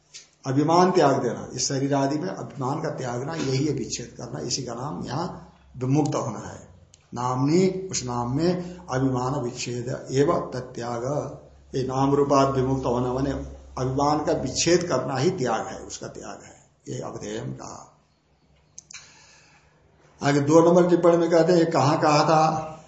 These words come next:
हम्म, कि अक्षरात यथोक्त लक्षणम कहा था ना। यथोक्त लक्षण माने ये द्वितीय,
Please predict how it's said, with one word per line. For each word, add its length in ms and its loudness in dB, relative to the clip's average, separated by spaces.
हम्म, 320 -10
कि 440 -8
अक्षरात 720 4
यथोक्त 400 6
लक्षणम 480 6
कहा 280 2
था 80 -2
ना। 100 -2
यथोक्त 380 0
लक्षण 240 0
माने 320 -2
ये 360 0
द्वितीय, 420 6